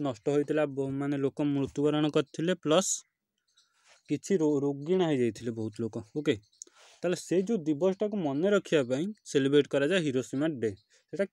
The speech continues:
କେବେ ହେଇଥିଲା ବା କେବେ ସେଲିବ୍ରେଟ କରାଯାଏ? କରେକ୍ଟ ଆନ୍ସର ହେଇଯିବ ଅପସନ୍ ବି, ଯୋଉଟାକି ଅଛି ଛଅ ଅଗଷ୍ଟ। ନେକ୍ସଟ ଯିବା କ୍ୱେଶ୍ଚିନ୍ ନମ୍ବର ଟ୍ୱେଣ୍ଟି ଫାଇଭ୍। କ୍ୱେଶ୍ଚିନ୍ ନମ୍ବର ଟ୍ୱେଣ୍ଟି ଫାଇଭ୍ର ଆନ୍ସର ଆପଣମାନେ କମେଣ୍ଟ କରି ଜଣେଇବେ। When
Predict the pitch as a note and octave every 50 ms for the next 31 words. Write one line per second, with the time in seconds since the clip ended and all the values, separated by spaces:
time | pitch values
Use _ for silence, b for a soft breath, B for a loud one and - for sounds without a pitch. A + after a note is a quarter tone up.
0 | _ - E3 D#3 D3 C#3+ C#3+ D3+ C3 A#2 G#2 - A#2+ A#2 A#2 - - _ _ _
1 | _ _ _ _ _ _ _ _ _ _ _ _ _ F3 G3 G3 - D#3+ D3 C#3
2 | D#3 F#3+ G#3 - D3 C3+ C3 C3 E3+ - - - - B2+ B2 D3 F#3+ E3+ C3+ A#2
3 | B2 C3 B2 B2 B2+ B2+ A#2 G2+ G#2 _ _ _ _ - - B2+ A#2+ A#2+ - -
4 | B2+ B2 A#2 - A#2 A#2+ A#2+ A#2 A2 B2 B2+ F#3+ G#3 E3 B2 A2+ - - - -
5 | D#3+ F#3 A#3 D4 F#4 - _ _ _ _ _ _ _ _ _ - B2 A#2+ C3 C3
6 | E3+ F#3+ E3+ D3 C3 B2 B2 C#3 C3 A#2+ - - B3 C#4 _ - - - A#2+ A#2+
7 | D#3+ F3 C#3+ A#2+ A2 - A#2+ G#2+ - - - B2 B2 B2 A2+ - - - C3 E3
8 | F3+ - C#3+ A#2 - - B2+ B2+ D3 E3+ - - C3 A#2+ A2 - C#3 - - B2+
9 | A2+ A2+ G#2 - _ _ _ _ _ _ _ _ _ _ - - _ _ _ _
10 | _ _ _ _ _ _ - - B2+ - - D3+ D#3 D#3+ D#3 - C#3 B2+ B2 -
11 | D3 B2+ C3+ C3 B2 - E3+ E3+ D3+ C3 - - - G3+ G#3+ G#3 - - B2+ B2
12 | C3+ E3+ G#3 - D#3 C3+ B2 A#2 A2 - C#3+ D#3 C#3 A#2+ A2 A2 A2 A2+ B2 -
13 | B B B B B B B _ - C#3 D3+ F3+